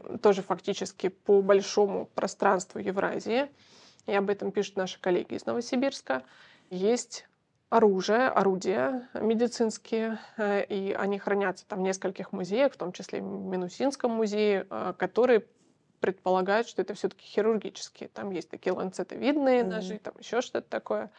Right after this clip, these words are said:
Speaker 1: Поэтому, скорее, наверное, в эпоху железа, э, эта часть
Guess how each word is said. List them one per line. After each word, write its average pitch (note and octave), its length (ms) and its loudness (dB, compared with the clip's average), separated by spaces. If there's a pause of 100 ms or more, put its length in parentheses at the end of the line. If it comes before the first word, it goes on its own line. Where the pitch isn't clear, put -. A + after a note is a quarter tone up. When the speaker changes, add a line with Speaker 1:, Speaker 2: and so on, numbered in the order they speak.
Speaker 1:
Поэтому, A#3 600 6
скорее, A3+ 500 2
наверное, A#3+ 380 4
в F#3+ 100 0
эпоху A3 360 0
железа, C4+ 720 2 (200)
э, G3 360 0 (120)
эта G#3 460 0
часть - 520 -2